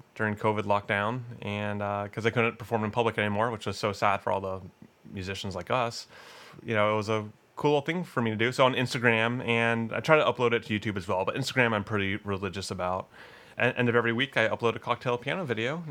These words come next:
for a little cocktail piano session. So feel free to press play, pour yourself a drink, put your feet up, relax, unwind after the end of the week, ease into the weekend. You know, it's not good to start anything very abruptly. So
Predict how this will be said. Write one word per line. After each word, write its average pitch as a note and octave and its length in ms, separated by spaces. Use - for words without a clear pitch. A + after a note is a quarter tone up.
for C#3 80
a C3 40
little C3 200
cocktail C3 360
piano C3 280
session. F3+ 480
So D#3 360
feel D3 160
free C#3 200
to B2+ 280
press G2+ 220
play, C#3 480
pour A2+ 180
yourself G#2 280
a F#2+ 40
drink, B2 500
put A2+ 120
your - 80
feet C#3 260
up, C3 360
relax, A#2+ 640
unwind A2 600
after A2 200
the - 80
end G#2+ 120
of G#2+ 60
the G#2 80
week, G#2+ 460
ease C#3 280
into C3 160
the A#2+ 100
weekend. A#2 640
You A2 100
know, G#2 280
it's - 100
not C3+ 180
good B2+ 100
to A2 40
start - 260
anything G#2 380
very G2 180
abruptly. G#2 680
So F#2+ 360